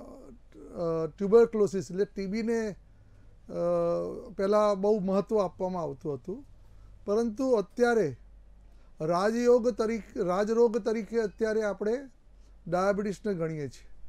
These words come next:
અને લાઇફસ્ટાઇલ ડિસઓર્ડરના કારણે આ થતો રોગ છે. એ સિવાય lifestyle ડિસઓર્ડરની જોડે જોડે, હા,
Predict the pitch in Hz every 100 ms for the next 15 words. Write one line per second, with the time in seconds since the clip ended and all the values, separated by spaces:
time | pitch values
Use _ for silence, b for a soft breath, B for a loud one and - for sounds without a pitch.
0 | - b b b b - 180 196 233 247
1 | 247 - 208 170 196 262 - 240 240 226
2 | 202 226 247 214 226 220 226 208 202 214
3 | 208 196 190 175 190 165 156 - 147 175
4 | - - - - b b b - 240 247
5 | - 226 233 240 240 - 302 - - -
6 | - - - - - - - - - 196
7 | 170 214 226 247 247 240 214 226 233 220
8 | 220 214 226 196 220 170 117 - - -
9 | b b b 175 175